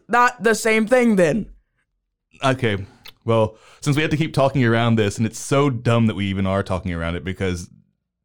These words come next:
Speaker 2: nobody really probably cares about this spoiler anyway, but
Speaker 1: It's
Speaker 2: whatever. We'll, we'll,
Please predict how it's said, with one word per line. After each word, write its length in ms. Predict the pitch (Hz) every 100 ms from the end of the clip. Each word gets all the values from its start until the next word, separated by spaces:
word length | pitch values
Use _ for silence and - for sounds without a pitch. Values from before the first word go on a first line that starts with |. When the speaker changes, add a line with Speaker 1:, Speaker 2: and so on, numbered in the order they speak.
| _ _ _
Speaker 2:
nobody 460 | 104 107 110 101 98
really 320 | 101 95 92
probably 320 | - 98 95
cares 180 | 98 95
about 120 | 87
this 120 | 92
spoiler 360 | - 90 90 85
anyway, 300 | 90 85 80
but 260 | 78 90 - _
Speaker 1:
It's 180 | - -
Speaker 2:
whatever. 400 | 147 139 104 90 - - _ _ _ _ _ _
We'll, 220 | 165 - - -
we'll, 120 | -